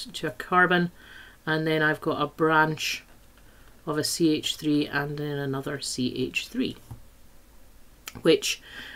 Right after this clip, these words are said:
when we look at it, means that I'm looking at D. Several different ways you could do it. I think that's the most logical way. I find it easier to write down what they're looking for and then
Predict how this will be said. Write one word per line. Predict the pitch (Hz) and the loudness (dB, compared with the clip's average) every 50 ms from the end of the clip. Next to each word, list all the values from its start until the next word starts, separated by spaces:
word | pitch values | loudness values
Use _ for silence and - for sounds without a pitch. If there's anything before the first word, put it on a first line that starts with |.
| - - | -14 -2
when | - 175 160 | 2 4 6
we | 165 165 | 6 8
look | 180 208 208 - | 8 6 8 8
at | 220 | 8
it, | 240 240 - - - - - - - - - _ - - - - - - - - - - - - - - - - - | 8 8 6 2 -14 -20 -20 -20 -20 -20 -20 _ -20 -20 -20 -20 -20 -20 -20 -20 -20 -20 -20 -20 -20 -20 -20 -10 -6
means | 165 156 151 147 143 - | -4 -4 -2 -2 -4 -6
that | 156 151 | -6 -4
I'm | 147 147 147 139 | -4 -2 -2 -2
looking | 131 131 - 151 139 | -2 -4 -4 -6 -6
at | 139 147 185 202 185 | -6 -6 -8 -10 -6
D. | - 220 185 147 - - - - - - - - - - - - - - - - - - - - - - - - - - - - - - - - | -4 -4 -4 -4 -8 -16 -20 -20 -20 -20 -20 -20 -20 -20 -20 -20 -20 -20 -20 -20 -20 -20 -20 -20 -18 -18 -18 -18 -16 -18 -18 -18 -20 -20 -14 -6
Several | - - 262 262 247 254 226 | -2 2 4 6 8 8 8
different | 226 220 220 233 220 | 8 8 4 4 4
ways | 220 214 190 | 6 6 4
you | - - | 4 0
could | 208 170 - | -2 -2 6
do | - 196 190 | 8 8 8
it. | 185 - - | 8 6 4
I | 190 185 185 | 2 2 2
think | 180 - 175 170 156 | 2 -2 -8 -6 -4
that's | 160 160 - - - | -2 -4 -2 -4 -4
the | 170 | -4
most | 160 151 - - | -4 -4 -2 -2
logical | 160 151 160 151 - 160 - - 151 | 0 0 0 -2 -4 -8 -6 -4 -2
way. | 143 139 131 131 127 - - - - - | 2 2 2 2 0 -4 -14 -16 -4 2
I | 156 160 | 4 4
find | 165 - - 180 170 165 | 4 4 2 0 2 2
it | 165 | 0
easier | - 190 175 190 180 190 175 165 156 | 0 0 -2 0 4 6 6 6 6
to | - - - - 160 151 147 143 - - - - - - - - | 4 0 -2 2 4 4 4 2 0 -12 -20 -20 -20 -20 -8 0
write | 165 180 196 196 | 4 6 6 8
down | - 180 170 165 | 6 4 4 4
what | 165 147 | 2 2
they're | 156 151 | 2 4
looking | 151 160 156 - 156 147 | 2 2 2 0 -6 -6
for | - - 160 151 151 | -4 -4 -2 -2 -2
and | - 143 147 151 156 | -2 -2 -2 -2 0
then | 156 156 151 147 | 0 0 0 0